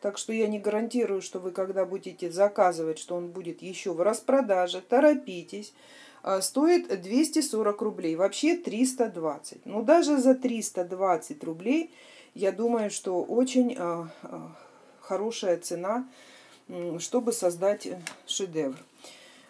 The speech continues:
А, к этому донышку я заказала вот такое деревянное, то есть, видите, они по размеру тридцать, эм, сантиметров в диаметре для сумки. То есть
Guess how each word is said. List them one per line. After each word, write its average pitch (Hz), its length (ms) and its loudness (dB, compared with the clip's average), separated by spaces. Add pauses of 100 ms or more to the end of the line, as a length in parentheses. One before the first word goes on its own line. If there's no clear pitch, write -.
А, 185 240 0
к - 100 -2
этому 277 360 10
донышку 220 640 4 (160)
я 240 160 10
заказала 208 720 4 (200)
вот 220 320 2
такое 233 420 4
деревянное, 175 800 0
то 180 140 -4
есть, 180 200 -4
видите, 190 440 2
они 175 320 -4
по 170 160 -2
размеру 269 560 2 (160)
тридцать, 202 500 -8
эм, 180 500 -6 (200)
сантиметров 175 680 -8
в 165 60 -16
диаметре 143 640 -2
для 180 260 0
сумки. 139 480 -8 (460)
То 180 100 4
есть 175 240 0